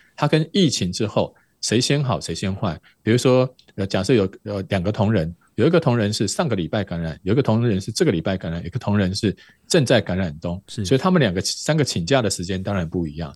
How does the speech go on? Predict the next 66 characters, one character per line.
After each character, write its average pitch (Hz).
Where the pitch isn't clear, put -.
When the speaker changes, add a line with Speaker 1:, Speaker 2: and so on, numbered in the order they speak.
Speaker 2:
对。 82
Speaker 1:
这 -
个 147
时 139
候 147
你 107
看 139
他 131
们 120
请 92
假 113
的 107
时 -
间 92
就 101
知 101
道 98
那 98
个 98
P 117
M 101
I 104
的 92
数 101
字 90
不 110
同。 -
那 139
欧 202
美 120
对 117
哪 87
一 104
些 117
制 -
造 120
业 117
影 92
响 95
比 78
较 85
大 95
呢？ 82
对 107
科 -
技 127
业 104
影 87
响 85
比 80
较 80
大。 -
Speaker 2:
嗯。 90
Speaker 1:
因 135
为 135
我 104
们 107
的 117
科 139
技 135
产 101
品、 98
资 113
讯 110
产 90
品， 85